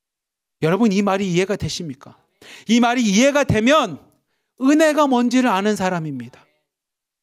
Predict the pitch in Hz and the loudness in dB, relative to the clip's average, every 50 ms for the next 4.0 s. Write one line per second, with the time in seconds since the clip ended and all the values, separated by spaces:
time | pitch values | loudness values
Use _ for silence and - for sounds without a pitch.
0 | _ _ _ _ _ - - - - 254 311 311 277 247 254 277 311 294 247 214 | _ _ _ _ _ -20 -10 0 2 2 4 4 4 2 2 2 2 2 2 4
1 | 226 269 294 302 285 285 262 269 226 302 220 190 202 233 277 285 269 269 254 247 | 2 2 2 2 2 2 0 0 2 0 -2 0 2 2 4 4 2 2 0 2
2 | 302 311 311 285 202 135 123 - _ _ _ _ _ _ _ _ _ _ _ _ | 2 2 2 0 -2 -6 -12 -20 _ _ _ _ _ _ _ _ _ _ _ _
3 | _ _ _ _ _ _ _ - - 277 320 339 330 320 294 269 226 - - | _ _ _ _ _ _ _ -2 0 2 4 4 2 2 0 0 -2 -6 -10